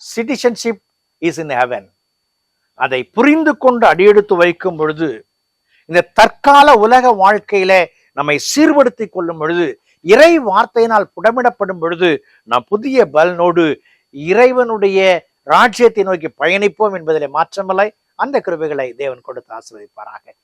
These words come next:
ஜெபம் செய்வோம். பரிசுத்தமும் கிருபையும் நிறைந்த நல்ல ஆண்டவரே, இந்த நாளுக்காய், இந்த வேளைக்காய் நன்றி செலுத்துகிறோம். உம்முடைய கரங்களை ஒப்புக் கொடுக்கிறோம் சுவாமி. எங்களுடைய வாழ்வு உம்மிடத்துல இருக்கிறது.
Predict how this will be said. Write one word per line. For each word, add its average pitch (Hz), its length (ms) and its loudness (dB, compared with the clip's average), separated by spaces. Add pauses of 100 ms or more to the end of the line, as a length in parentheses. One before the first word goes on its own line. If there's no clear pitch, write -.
(140)
ஜெபம் 123 260 -8
செய்வோம். - 420 -20 (480)
பரிசுத்தமும் 202 600 0
கிருபையும் 175 340 -2
நிறைந்த 151 280 -6
நல்ல 143 260 -2
ஆண்டவரே, 135 400 -4 (1200)
இந்த 143 220 -6
நாளுக்காய், 247 320 6
இந்த 202 120 0
வேளைக்காய் 185 420 2
நன்றி 196 420 -6
செலுத்துகிறோம். 202 340 -2
உம்முடைய 160 240 -6
கரங்களை 147 300 -4
ஒப்புக் 151 240 -14
கொடுக்கிறோம் 131 360 -14
சுவாமி. 110 300 -20 (1080)
எங்களுடைய 180 400 0
வாழ்வு 240 400 4
உம்மிடத்துல 190 400 0
இருக்கிறது. 151 500 -4